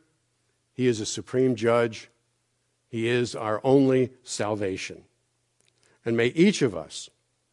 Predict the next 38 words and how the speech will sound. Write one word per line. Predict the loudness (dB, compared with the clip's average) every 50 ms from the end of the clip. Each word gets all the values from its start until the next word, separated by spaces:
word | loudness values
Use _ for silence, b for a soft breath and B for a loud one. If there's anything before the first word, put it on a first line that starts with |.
| _ _ _ _
each | 4 6 6 4 2 2
and | 2 2 4
every | 4 4 4 4 4
one | 4 6 6 4
of | 4 2 -2
us, | -6 -10 -12 -14 -16 -14 -6
use | 2 4 4 4 4 2
the | -2 -4
second | 0 2 2 2 4 2 -2
chances | 2 4 4 4 4 4 0 -4 -6
that | -6 -8 -6
we | -2 -2 2 2
are | 2 2
given | 2 0 -2 -2 -4 -6 -6 b b b b b b
to | -10 -8
the | -6 -6
glory | -2 4 6 8 10 10 10 10
of | 8 6
God, | 4 2 4 4 4 4 2
our | 0 -4 -6 -6
creator, | -6 -8 -6 -4 0 4 4 4 6 6 4 2 2 -2 -10 _ _ _ _ _ _ _ _ _ _ _ -2
our | 2 4 4 4
judge, | 4 2 0 0 0 0 -2 -6 -8 -14 -18 -20 -20 _ _ _ _ _ _ _ _ _ _ _ _ _
and | -10 -10 -8
our | -8 -10
Savior. | -10 -10 -10 -12 -14 -16 -20 -20 _ _ -20 _ _ _ _ _ _ _ _ _ _ _ _ _ _ _ _ _ _ _ _ _
Let | -12 -12 -12
us | -12 -18
pray. | _ -20 -20 -20 -20 _ _ _ _ _ _ _ _ _ _ _ _ _ _ _ _ _ _ _ _ _ _ _ _ _ _ _ _ _ _ _ _ _ _ _ _ _ 8
O | 8 10
God | 10 12 12 12 10
of | 10 6
second | 6 4 4 6 4 2
chances | 2 4 4 4 4 4 2 0 -2 -2 -2 0
and | 0 0 0 0
of | 0 -2 0
new | 4 4 4 4
beginnings, | 4 2 0 2 2 4 4 2 0 -4 -8 -12 -16 -20